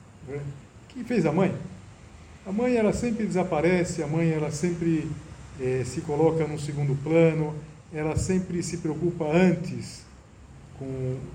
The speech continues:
o filho, com a filha. E ela faz tudo isso dando sabor, dando luz, é sal e luz. Imagina como seria a Nossa Senhora,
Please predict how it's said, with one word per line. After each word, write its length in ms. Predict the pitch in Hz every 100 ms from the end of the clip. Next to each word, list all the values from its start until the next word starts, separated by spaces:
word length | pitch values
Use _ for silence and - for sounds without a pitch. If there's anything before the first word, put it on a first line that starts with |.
| -
o 80 | 127
filho, 560 | - 190 185 180 175 170 - - - - - -
com 100 | 117
a 40 |
filha. 480 | - 170 160 151 156 156 - - - - - - - - - - - - - -
E 80 | 175
ela 560 | 208 233 226 214 202 - - - - - -
faz 180 | 202 -
tudo 200 | 214 240
isso 160 | 233
dando 680 | 190 233 240 240 226 214 185
sabor, 680 | - 147 123 180 190 120 - - - -
dando 220 | 135 180 151
luz, 400 | 147 208 180 - - - - - - _
é 100 | 127
sal 580 | 123 - 175 185 139 117 -
e 40 | 127
luz. 300 | 147 180 - - - - - - - - - - - - - - - -
Imagina 500 | 214 180 254 269 269 - - - -
como 200 | 190 202
seria 340 | 185 175 190 175
a 20 |
Nossa 260 | 170 165 160
Senhora, 420 | - 139 123